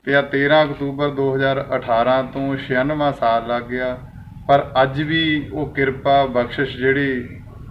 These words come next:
ਗਰੀਬ ਨਵਾਜ ਬਾਬਾ ਜੀ ਸਿਆੜ ਸਾਹਿਬ ਵਾਲਿਆਂ ਦੀ ਸੰਗਤ ਦੇ ਵਿੱਚੋਂ ਰੰਗਤ ਚੜ੍ਹੀ ਹੋਈ ਆ, ਉਹ ਆਪਾਂ ਸਾਹਮਣੇ ਤੱਕ ਰਹੇ ਆ। ਤੇ ਅੱਜ ਵੀ ਭਜਨ ਬਾਣੀ ਦੇ ਵਿੱਚ ਹਮੇਸ਼ਾ ਲੀਨ ਰਹਿਣ ਵਾਲੇ ਤੇ ਬਾਬਾ ਜੀ ਦੇ ਦਰਬਾਰ ਦੇ ਵਿੱਚ ਖਲੋ ਕੇ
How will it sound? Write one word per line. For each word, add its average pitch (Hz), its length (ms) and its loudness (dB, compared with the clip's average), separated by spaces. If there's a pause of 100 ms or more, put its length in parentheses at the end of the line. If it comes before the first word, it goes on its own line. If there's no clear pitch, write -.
(300)
ਗਰੀਬ 139 280 4
ਨਵਾਜ 143 260 4
ਬਾਬਾ 127 380 4
ਜੀ 131 140 0
ਸਿਆੜ 135 280 2
ਸਾਹਿਬ 131 280 4
ਵਾਲਿਆਂ 127 260 2
ਦੀ 127 140 -2 (120)
ਸੰਗਤ 127 300 2
ਦੇ 139 140 4
ਵਿੱਚੋਂ 135 360 2
ਰੰਗਤ 123 320 2
ਚੜ੍ਹੀ 135 320 4
ਹੋਈ 131 260 4
ਆ, 131 100 6
ਉਹ 135 180 4
ਆਪਾਂ 131 280 2
ਸਾਹਮਣੇ 139 460 2
ਤੱਕ 127 220 4
ਰਹੇ 143 260 2
ਆ। 147 120 2 (580)
ਤੇ 151 200 6
ਅੱਜ 151 140 2
ਵੀ 165 120 0
ਭਜਨ 147 320 2
ਬਾਣੀ 135 300 4
ਦੇ 139 100 2
ਵਿੱਚ 135 260 0
ਹਮੇਸ਼ਾ 127 440 0
ਲੀਨ 120 340 0
ਰਹਿਣ 131 220 2
ਵਾਲੇ 127 320 -2 (720)
ਤੇ 131 460 6 (580)
ਬਾਬਾ 131 380 8
ਜੀ 165 220 4
ਦੇ 160 340 2 (140)
ਦਰਬਾਰ 131 480 8
ਦੇ 151 140 0
ਵਿੱਚ 151 240 -2 (120)
ਖਲੋ 135 320 2
ਕੇ 135 300 0